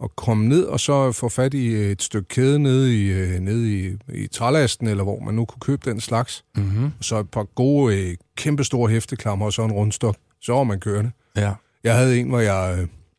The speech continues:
Speaker 1: med postkartus, jeg havde malet dem sorte, ikke? Stængerne.
Speaker 2: Vigtigt.
Speaker 1: Og så med postkartus havde jeg skrevet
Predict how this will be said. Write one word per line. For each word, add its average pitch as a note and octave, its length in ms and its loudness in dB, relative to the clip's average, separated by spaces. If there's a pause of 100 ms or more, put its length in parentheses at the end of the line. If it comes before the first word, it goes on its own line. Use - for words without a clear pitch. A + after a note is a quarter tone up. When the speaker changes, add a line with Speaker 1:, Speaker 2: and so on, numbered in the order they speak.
(440)
Speaker 1:
med G2 80 -6
postkartus, A#2 760 0
jeg G#2 80 -2
havde A2 120 2
malet G#2+ 200 2
dem G2 80 0
sorte, C#3+ 360 2
ikke? G3 100 -2 (420)
Stængerne. B2+ 440 0 (160)
Speaker 2:
Vigtigt. G2 540 -2
Speaker 1:
Og - 100 -2
så A2 120 0
med G#2+ 100 0
postkartus A2+ 680 -2
havde G2 120 0
jeg F#2 80 -2
skrevet F#2+ 260 -6